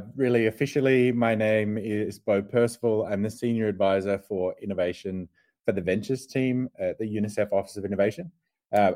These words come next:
many people don't kind of associate Ventures and unicef together. So really briefly, within unicef, we have an office that focuses specifically on innovation.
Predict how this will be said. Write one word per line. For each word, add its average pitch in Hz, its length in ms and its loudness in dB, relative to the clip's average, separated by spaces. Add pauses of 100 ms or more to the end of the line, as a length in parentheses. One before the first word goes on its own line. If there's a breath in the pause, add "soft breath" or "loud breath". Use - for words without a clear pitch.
(140)
many 127 200 2
people 120 260 0
don't 113 300 2 (340)
kind 120 200 2
of 110 80 2
associate 120 560 2
Ventures 123 400 2
and 123 100 0
unicef 123 400 2
together. 117 380 4
So 113 260 4
really 110 240 2
briefly, 117 480 2
within 107 420 2
unicef, 107 520 0
we 101 120 2
have 101 160 4
an 98 80 2
office 104 340 0
that - 140 -10
focuses 95 300 0
specifically 101 580 -4
on 92 140 0
innovation. 120 560 0